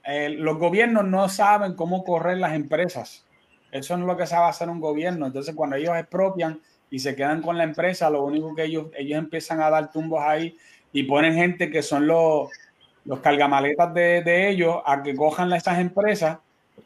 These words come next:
y esa gente no sabe lo que están haciendo nunca. Y, y lo que terminan es quebrando las empresas y quebrando el país.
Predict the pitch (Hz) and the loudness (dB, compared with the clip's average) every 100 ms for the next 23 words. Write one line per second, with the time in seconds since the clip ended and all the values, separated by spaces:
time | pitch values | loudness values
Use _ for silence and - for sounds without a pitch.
0 | _ 143 147 156 165 170 180 185 185 185 | _ 0 2 4 2 2 0 2 4 4
1 | 185 175 185 180 175 151 185 170 160 226 | 2 2 2 2 0 0 0 0 0 -2
2 | 147 123 - _ _ _ _ 135 135 139 | -4 -6 -12 _ _ _ _ -2 0 2
3 | 139 147 139 135 135 139 143 143 156 160 | 0 0 0 0 0 0 2 2 4 4
4 | 190 190 185 160 156 185 202 202 196 202 | 2 2 2 2 2 2 2 2 2 2
5 | 233 247 202 180 175 151 147 165 180 185 | 2 2 2 0 0 0 0 0 -2 -2
6 | 175 214 | -2 -4